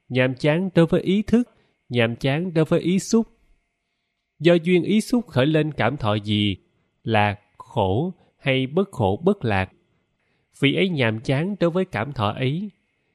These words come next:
Do nhàm chán, vị ấy ly tham. Do ly tham,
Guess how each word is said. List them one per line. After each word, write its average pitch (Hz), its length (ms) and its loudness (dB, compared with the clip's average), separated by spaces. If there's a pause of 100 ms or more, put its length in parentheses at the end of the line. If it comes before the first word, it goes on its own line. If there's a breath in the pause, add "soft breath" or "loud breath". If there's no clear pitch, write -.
(140)
Do 156 120 2
nhàm 123 340 0
chán, 151 400 -4 (280)
vị 127 140 2
ấy 165 120 0
ly 151 220 0
tham. 143 420 -4 (580)
Do 170 160 2
ly 170 200 2
tham, 160 420 -2